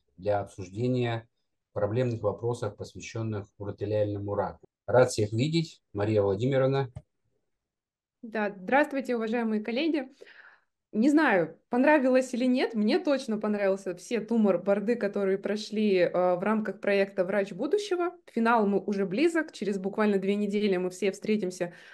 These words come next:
Speaker 2: а, в городе Казань, где состоится награждение, торжественная часть, научная часть, посвящённая актуальным вопр-, вопросам онкоурологии.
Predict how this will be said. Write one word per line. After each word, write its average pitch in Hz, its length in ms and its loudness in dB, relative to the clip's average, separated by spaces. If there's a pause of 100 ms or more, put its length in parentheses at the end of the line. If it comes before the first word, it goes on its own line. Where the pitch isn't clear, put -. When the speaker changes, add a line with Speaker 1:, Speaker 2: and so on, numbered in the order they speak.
(140)
Speaker 2:
а, 180 280 0
в 175 100 -4
городе 180 340 0
Казань, 240 540 0
где 277 140 -2
состоится 254 600 0
награждение, 220 680 0
торжественная 247 680 -2
часть, 220 340 -4
научная 269 520 -2
часть, 240 360 -4
посвящённая 214 640 -2
актуальным 202 460 -2
вопр-, 190 320 -4
вопросам 190 520 -2
онкоурологии. 185 880 -2